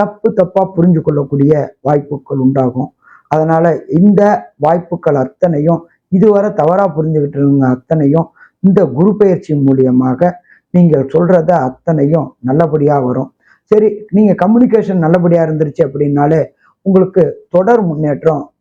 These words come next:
ஏற்படக்கூடிய வாய்ப்புகள் உண்டு. எப்பொழுதுமே எல்லாத்துலயுமே continue improvement with consistent improvement இருந்தாதான் வெற்றி கிடைக்கக்கூடிய வாய்ப்புகள் உண்டு. இதை தவிர கம்யூனிகேஷன் பாவமான தொலைத்தொடர்புத்துறை மற்றும்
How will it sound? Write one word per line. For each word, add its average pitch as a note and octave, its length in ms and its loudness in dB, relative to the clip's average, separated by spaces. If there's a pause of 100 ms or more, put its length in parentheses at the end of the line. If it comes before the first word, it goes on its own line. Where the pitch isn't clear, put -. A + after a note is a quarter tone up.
ஏற்படக்கூடிய C#3 580 -2
வாய்ப்புகள் B2+ 460 -2
உண்டு. B2+ 160 2 (400)
எப்பொழுதுமே F#3 500 0 (100)
எல்லாத்துலயுமே E3+ 560 0 (440)
continue G3+ 340 2
improvement E3+ 480 0
with D#3 180 -4 (120)
consistent D#3+ 520 -4
improvement C3+ 440 0
இருந்தாதான் B2+ 460 0 (200)
வெற்றி B2+ 260 -4
கிடைக்கக்கூடிய C3 540 -2
வாய்ப்புகள் A#2+ 460 -8
உண்டு. A#2+ 160 -2 (580)
இதை A#3 120 4 (100)
தவிர G#3+ 200 2 (220)
கம்யூனிகேஷன் G#3+ 640 0
பாவமான D#3+ 440 0 (600)
தொலைத்தொடர்புத்துறை D#3+ 800 0 (1160)
மற்றும் F3 260 0